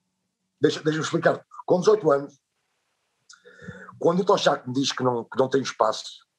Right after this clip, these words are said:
no, no plantel, aqueles dias foi um dos dias mais tristes dos meus primeiros dezoito anos, não é? E quando ele me diz isto, andava triste, e é quando começa a sair na, nos jornais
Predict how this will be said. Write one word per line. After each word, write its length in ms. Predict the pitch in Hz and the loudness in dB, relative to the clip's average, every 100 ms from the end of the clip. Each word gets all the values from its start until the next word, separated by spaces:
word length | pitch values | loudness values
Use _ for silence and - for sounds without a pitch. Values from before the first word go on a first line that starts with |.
| - | -16
no, 560 | 85 85 80 76 73 64 _ _ _ _ _ _ _ | -12 -10 -12 -14 -18 _ _ _ _ _ _ _ _
no 200 | 98 101 | -6 -4
plantel, 580 | 98 113 95 117 92 - _ _ _ _ _ - - - - - _ | 0 0 2 0 0 -8 _ _ _ _ _ -16 -14 -14 -14 -14 _
aqueles 220 | - 113 98 | -4 -2 0
dias 340 | 104 139 160 | 0 2 2
foi 320 | - 82 76 | 0 -4 -4
um 40 | 90 | -10
dos 180 | 92 | -6
dias 240 | 85 139 120 | 0 0 2
mais 240 | 90 80 - - | 0 0 -4 0
tristes 340 | 139 139 - - | 2 2 -4 -4
dos 200 | 120 107 | -2 0
meus 200 | 127 131 | 0 2
primeiros 320 | 139 135 165 | 2 2 2
dezoito 320 | - 127 - | 2 2 2
anos, 220 | 175 - | 0 0
não 100 | 82 | -8
é? 60 | 104 - _ _ _ _ _ - - - - - - | -12 -14 _ _ _ _ _ -20 -20 -16 -16 -18 -2
E 140 | 240 208 | -2 2
quando 220 | 170 165 | 2 4
ele 100 | 190 | 2
me 60 | |
diz 200 | 180 180 | 2 0
isto, 240 | 175 202 - - - | 0 -4 -6 -14 -6
andava 300 | 127 131 135 | -2 0 0
triste, 320 | 190 - - | 0 -2 -2
e 120 | 202 | 4
é 80 | 202 | 4
quando 220 | - 208 | 4 2
começa 240 | 196 170 151 | 2 2 2
a 40 | |
sair 340 | - 160 165 | 0 0 0
na, 440 | 156 165 160 156 - | 2 2 4 2 0
nos 200 | 160 170 | -2 -2
jornais 440 | 135 107 107 98 | -2 0 0 0